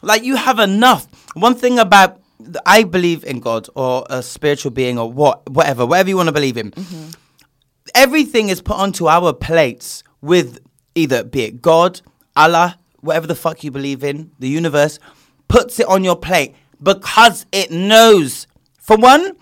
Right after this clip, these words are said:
Speaker 1: who, whatever or whoever you believe in built your plate. How about that?
Speaker 2: Mm-hmm.
Speaker 1: They built your plate.
Speaker 2: Yeah.
Speaker 1: So they know what the fuck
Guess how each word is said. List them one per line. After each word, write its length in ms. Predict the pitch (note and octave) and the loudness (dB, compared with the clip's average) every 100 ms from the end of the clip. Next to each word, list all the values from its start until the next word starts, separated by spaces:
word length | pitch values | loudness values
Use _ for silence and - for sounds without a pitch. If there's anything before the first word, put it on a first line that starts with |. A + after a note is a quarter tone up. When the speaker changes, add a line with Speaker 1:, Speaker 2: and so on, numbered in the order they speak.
| _ _ _ _ | _ _ _ _
Speaker 1:
who, 180 | C#3 D#3+ | -4 -2
whatever 540 | G3 G#3 A#3+ A#3+ B3+ B3+ | 2 2 4 4 2 2
or 180 | E3 E3+ | 2 0
whoever 260 | F#3 G3 F#3+ | 2 0 0
you 100 | F3 | -2
believe 320 | F3 F3+ C#3+ | -2 -2 -2
in 340 | A#2+ B2+ C3+ _ _ B2+ | -4 -4 -12 _ _ -2
built 420 | F#3 F3 C#3+ - | 2 2 0 -6
your 120 | C3+ G#2+ | -8 -6
plate. 500 | A#2+ G2+ G2 - - F#3 | -6 -8 -10 -20 -20 -16
How 140 | - D#3+ | -4 0
about 300 | C3 G2+ A2 | 0 -4 -6
that? 240 | A#2 A#2 | -6 -6
Speaker 2:
Mm-hmm. 320 | E3 E3 D#3+ D#3 _ _ - | -12 -14 -16 -18 _ _ 2
Speaker 1:
They 180 | G#3 | 4
built 560 | G3+ - F#3+ F3 - - | 4 2 0 0 -6 -6
your 140 | C3 | -6
plate. 340 | A#2+ B2+ G#2+ D#3+ | -6 -8 -8 -10
Speaker 2:
Yeah. 240 | D3+ D3 D3+ - | -12 -14 -16 -6
Speaker 1:
So 180 | - G#3 | 2 6
they 160 | A3+ | 6
know 320 | G#3 F#3+ G3+ | 6 6 8
what 240 | E3 E3 - | 8 4 -2
the 100 | C#3 | -8
fuck 640 | - _ F3 C#3+ - - | -10 _ 2 2 0 -20